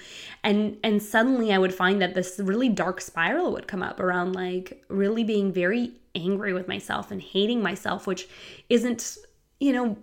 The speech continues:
by this point really wasn't a common experience in my day-to-day life. And so I knew that my intense reaction to this resistance, my intense reaction to even the intensity of the resistance itself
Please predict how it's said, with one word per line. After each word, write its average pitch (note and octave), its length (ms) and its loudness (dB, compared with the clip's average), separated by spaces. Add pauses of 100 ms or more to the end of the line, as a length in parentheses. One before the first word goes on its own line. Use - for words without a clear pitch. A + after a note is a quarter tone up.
(140)
by G3+ 140 0
this B3 180 0
point A3+ 260 0
really B3 200 2
wasn't G#3+ 240 4
a F#3 40 2
common G#3 300 0
experience A#3+ 480 0
in F#3+ 60 -2
my F3+ 100 4
day-to-day F3+ 440 2
life. A3 460 -2
And F#3+ 160 2
so G3 160 2
I F#3+ 100 4
knew G3+ 280 2
that F#3 260 2 (460)
my A3+ 800 2 (320)
intense A3+ 680 2
reaction G3+ 800 0
to F#3 140 -4
this F3+ 200 0
resistance, F#3+ 560 -2
my F#3+ 80 -2
intense A3 380 -2
reaction G3 460 -2
to F3+ 340 0 (720)
even A#3 260 6
the G#3+ 80 8
intensity F#3+ 500 2
of F3+ 80 -2
the F3 100 4
resistance F3 500 0
itself - 640 0